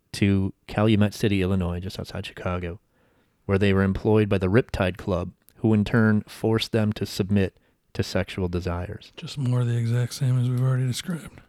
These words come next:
Speaker 1: The girls at the Riptide Club were beaten regularly to keep them in line and testified that there were back rooms available where the girls took the men for, quote, "immoral purposes." <laughs> The Senate Investigations Committee is of the conviction that a conspiracy existed, a conspiracy existed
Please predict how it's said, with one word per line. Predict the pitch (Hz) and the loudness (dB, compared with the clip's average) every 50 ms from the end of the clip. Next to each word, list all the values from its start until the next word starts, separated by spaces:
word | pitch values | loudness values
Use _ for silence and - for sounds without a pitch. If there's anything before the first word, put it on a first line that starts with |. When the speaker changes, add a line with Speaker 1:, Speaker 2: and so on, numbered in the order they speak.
| _ _ | _ _
Speaker 1:
The | 107 | -6
girls | 98 110 113 123 131 117 | -2 2 4 4 6 4
at | 110 - | 4 4
the | 104 | 4
Riptide | 101 120 131 - - 139 127 123 - | 4 4 2 4 2 2 2 2 2
Club | - - 104 98 95 95 104 - _ _ _ _ _ _ _ 233 | 0 0 2 2 2 0 -4 -12 _ _ _ _ _ _ _ -8
were | 120 98 90 90 | -4 -4 -4 -2
beaten | 95 - 127 147 - - 117 107 | 2 2 2 4 4 2 0 2
regularly | 98 101 107 117 117 120 120 113 113 113 | 2 0 0 2 2 2 2 2 2 0
to | - - 107 | 0 -4 -10
keep | - - 127 - - | -4 -4 -6 -2 0
them | 113 107 | 0 0
in | 104 98 95 | 2 2 2
line | 104 107 113 117 120 117 | 2 2 2 2 2 2
and | 107 98 - | 0 -4 -4
testified | - - - - - - - 120 113 110 104 | -4 -6 -4 -4 -6 -4 -2 -2 -2 -2 -2
that | 104 95 | -4 -4
there | - 107 98 | -4 -4 -2
were | 98 98 92 | -2 -4 -4
back | 95 - 95 104 - - - | -2 -2 0 0 0 0 0
rooms | 127 135 127 107 | 2 2 2 2
available | 107 92 101 98 95 98 95 98 95 92 | 2 0 0 0 0 0 0 0 -2 0
where | 95 98 | 0 -2
the | 92 98 | -2 -2
girls | 92 - 104 107 107 110 | -2 0 2 2 2 0
took | - - - - - | -2 -6 -8 -4 -2
the | 117 | 0
men | 110 107 104 107 | 0 2 0 0
for, | 104 - - 92 92 - - _ | -2 -2 -4 -4 -4 -6 -8 _
quote, | - - 113 107 - - | -6 -4 -2 -2 -2 0
"immoral | 110 104 104 101 101 101 101 95 | 0 0 2 2 2 0 0 -2
purposes." | 95 - - 98 92 - 101 - - - - - - - - _ _ _ _ _ _ _ _ - | -4 -2 -4 -4 -4 -4 -8 -10 -10 -12 -12 -12 -18 -20 -20 _ _ _ _ _ _ _ _ -16
<laughs> | 120 - _ _ | -16 -16 _ _
The | 117 107 | -2 -2
Senate | 101 - - 113 113 123 120 | 0 2 2 4 4 4 4
Investigations | 113 110 110 107 - 120 110 110 110 - - 107 - | 4 4 4 4 2 2 2 2 2 2 0 -4 -2
Committee | - 117 107 104 107 104 107 104 107 104 104 | -2 0 2 2 2 2 2 2 2 2 2
is | 113 117 113 | 2 2 4
of | 117 107 | 2 2
the | 104 110 98 | 2 0 0
conviction | - - 107 98 107 127 - - - 123 | 0 -2 -2 0 0 0 0 0 0 0
that | 113 104 98 | 2 2 0
a | 101 | -2
conspiracy | - - 101 - - - - - 156 151 151 156 - - - 117 110 | -2 -4 -4 -4 -4 -6 -2 0 2 4 4 2 2 2 0 2 2
existed, | 107 98 95 98 95 - - - 92 90 - - | 2 0 0 -2 -4 -4 -4 -8 -10 -10 -10 -12
a | - | -16
conspiracy | - - 95 - - - - 165 170 175 170 165 - - 139 127 - - | -8 -8 -8 -8 -8 -4 0 2 4 4 4 2 2 2 0 0 2 0
existed | 110 101 98 101 98 - - - - - | -4 -4 -2 -2 -2 -4 -4 -10 -12 -12